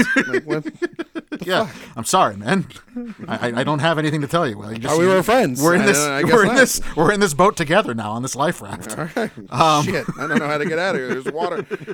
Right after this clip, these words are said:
Speaker 2: You know, all you out there, there's water everywhere. <laughs>
Speaker 1: Uh, Ayo Edebiri, Rachel Sennett. Uh, the, uh, she, Ayo had a Marvel casting. She had an Emmy win, a Globe win, Critics' Choice win. She was an S N L host. The two of them, they made Bottoms together.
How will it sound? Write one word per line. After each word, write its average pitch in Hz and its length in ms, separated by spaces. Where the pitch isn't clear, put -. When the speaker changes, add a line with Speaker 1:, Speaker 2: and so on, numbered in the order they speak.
Speaker 2:
You 160 120
know, 135 320
all 208 180
you 180 160
out 185 180
there, 127 120
there's 151 180
water 170 340
everywhere. 127 580
<laughs> - 40
Speaker 1:
Uh, 147 240
Ayo 190 360
Edebiri, 196 480
Rachel 175 260
Sennett. 190 420
Uh, 113 220
the, 117 180
uh, 123 160
she, 185 260
Ayo 143 240
had 127 120
a 110 40
Marvel 147 280
casting. 135 480
She 117 140
had 113 140
an 110 80
Emmy 151 200
win, 131 200
a 117 40
Globe 135 340
win, 123 200
Critics' 123 260
Choice 147 320
win. 117 200
She 113 100
was 101 80
an 117 80
S 127 140
N 117 80
L 139 140
host. 127 340
The - 80
two 170 180
of 143 60
them, 127 140
they 120 80
made 113 180
Bottoms 156 340
together. 131 480